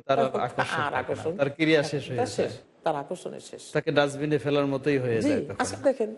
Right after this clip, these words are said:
Speaker 2: আজকে নারীরা হয়ে গেছে দুশ্মন। আজকে বিভিন্ন, আপনি আমেরিকা, ইউরোপের কথা শুনবেন, পুরুষ পুরুষ থাকে, নারীর সাথে কোনো সম্পর্ক নেই।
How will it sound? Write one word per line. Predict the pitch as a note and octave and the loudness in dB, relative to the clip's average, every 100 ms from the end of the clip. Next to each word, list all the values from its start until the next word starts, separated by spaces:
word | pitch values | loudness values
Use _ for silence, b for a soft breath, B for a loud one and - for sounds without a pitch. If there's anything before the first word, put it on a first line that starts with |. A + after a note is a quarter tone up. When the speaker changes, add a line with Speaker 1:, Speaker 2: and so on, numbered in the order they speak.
| - | -10
Speaker 2:
আজকে | G3+ - G#3 | -10 0 2
নারীরা | F#3+ F#3 G#3 G3 | 2 2 2 2
হয়ে | F#3+ | 2
গেছে | E3 F3 | 0 -2
দুশ্মন। | D3+ C3+ B2 G#2+ - _ _ - | -4 -6 -8 -12 -14 _ _ -12
আজকে | D3 - D#3 C#3 | -10 -6 0 0
বিভিন্ন, | C#3 D3 D#3 C#3+ C#3 | 0 0 0 0 -2
আপনি | C#3 C3+ - C3+ | -2 -4 -4 -4
আমেরিকা, | C3 C#3 D3+ | -2 0 2
ইউরোপের | C#3+ C#3+ D3 | 2 2 0
কথা | C#3 C#3 | 0 -2
শুনবেন, | - C3+ B2+ A#2+ _ _ | -4 -6 -6 -10 _ _
পুরুষ | G#3 G#3+ G#3 | 2 4 2
পুরুষ | G#3 E3+ D#3 | 0 0 -2
থাকে, | D#3+ D3 C3 | -4 -2 -2
নারীর | C#3 D3+ D3 | -2 -4 -4
সাথে | D3 D#3+ | -2 -4
কোনো | D#3 E3 D#4+ - _ _ | 2 2 2 -2 _ _
সম্পর্ক | - F3+ E3+ D#3+ | -6 -4 -2 -4
নেই। | D3 | -6